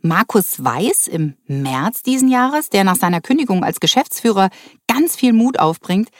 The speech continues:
seinen eigenen Weg zu gehen und dabei Wermut Helmut entsteht. Und ich sage dir, der schmeckt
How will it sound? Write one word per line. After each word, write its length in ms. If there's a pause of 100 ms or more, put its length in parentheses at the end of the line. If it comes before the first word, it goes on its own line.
(200)
seinen 480 (340)
eigenen 580
Weg 320 (180)
zu 220
gehen 400 (120)
und 180
dabei 420 (200)
Wermut 600 (160)
Helmut 720
entsteht. 480
Und 140
ich 100
sage 300
dir, 260 (340)
der 160
schmeckt 460